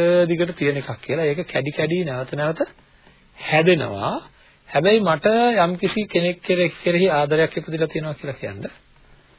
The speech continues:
තවත් කෙනෙකුට එහෙම, එහෙම කෙනෙක් කෙරෙහි ආදරයක් ඉපදිලා නැහැ කියලා කියන්න. එහෙම හිතන්න. ඒතර ඒ කෙනා මෙහෙම ඉස්සරහට ආවොත්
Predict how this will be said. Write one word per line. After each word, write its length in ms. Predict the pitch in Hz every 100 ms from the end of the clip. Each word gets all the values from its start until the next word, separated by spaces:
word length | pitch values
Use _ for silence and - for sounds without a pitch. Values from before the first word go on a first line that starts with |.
| _ _ _ -
තවත් 260 | 160 180
කෙනෙකුට 300 | 175 202 202
එහෙම, 160 | 190 196
එහෙම 400 | 190 - 160 180 185
කෙනෙක් 280 | 180 180
කෙරෙහි 220 | 175 180 180
ආදරයක් 340 | 160 170 165
ඉපදිලා 300 | 170 170 180
නැහැ 240 | 147 147
කියලා 220 | 147 160 139
කියන්න. 280 | 110 101 - - - -
එහෙම 200 | 143 165
හිතන්න. 320 | 170 139 120 269 _ - - _
ඒතර 200 | - 190
ඒ 220 | - 180 202
කෙනා 280 | 214 220
මෙහෙම 200 | 220 208
ඉස්සරහට 400 | 202 - 180 196
ආවොත් 240 | 208 220